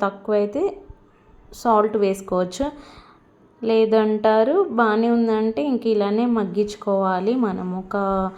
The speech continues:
సెవెన్ మినిట్స్ టైమ్ పడుతుందండి ఇది మగ్గడానికి. మనం అన్నీ ఇంకా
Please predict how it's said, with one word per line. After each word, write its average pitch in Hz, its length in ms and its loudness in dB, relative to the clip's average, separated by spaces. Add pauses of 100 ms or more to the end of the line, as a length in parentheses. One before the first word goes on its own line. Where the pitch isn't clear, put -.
(320)
సెవెన్ 220 340 4
మినిట్స్ 214 420 0
టైమ్ 208 340 2
పడుతుందండి 185 720 -2
ఇది 240 260 0
మగ్గడానికి. 190 1000 -2 (3000)
మనం 208 240 2
అన్నీ 226 640 2
ఇంకా 214 320 0